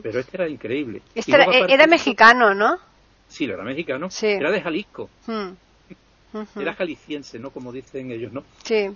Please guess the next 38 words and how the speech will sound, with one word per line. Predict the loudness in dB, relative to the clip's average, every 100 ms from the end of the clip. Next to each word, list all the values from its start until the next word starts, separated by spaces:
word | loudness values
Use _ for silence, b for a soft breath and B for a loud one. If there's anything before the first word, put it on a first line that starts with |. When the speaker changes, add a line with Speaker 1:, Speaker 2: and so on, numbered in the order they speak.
| -10
Speaker 1:
Y, | -10 -8
pero | -8 -12
tenía | -8 -6 -4
una, | -4 -6
tenía | -8 -6 -4
una | -4 -4
potencia | -6 -6 -8 -4 -2
de |
voz. | -2 -4 _ _ _
Lo | -4 -4
que | -4
pasa | -6 -6 -8 -8 _ _ _ _ _ _
es | -6 -6
que, | -6 -6 -6
mm, | -10 -10 -10 -10 -12 -14 -8
a | -4 -4 -4 -6 -8 -8 -12 -14 _ _ _ _ _ _ _
los | -12 -10 -10
intérpretes | -12 -12 -8 -4 -4
de |
música | -6 -8 -8 -8
clásica | -6 -8 -10 -12 -20 _ _ _ _ _ _ _ _ -10
que | -6
no | -2 0
dejan | 0 -2 -6 -6
nunca | -8 -10 -6 -6
las | -6
raíces | -4 -4 -4 -6 -8
de |
la | -6
música | -8 -10 -8 -6
popular | -6 -6 -4 -4 -6 _ _
Speaker 2:
Mm. | -10 -10 -12 _ _ _ _ _ _ _ _ _ _
Speaker 1:
están | -18 -10 -8 -6
entre | -8 -10
las | -10 -8
dos | -10
fronteras, | -10 -12 -10 -12 -12 -10
¿no? | -12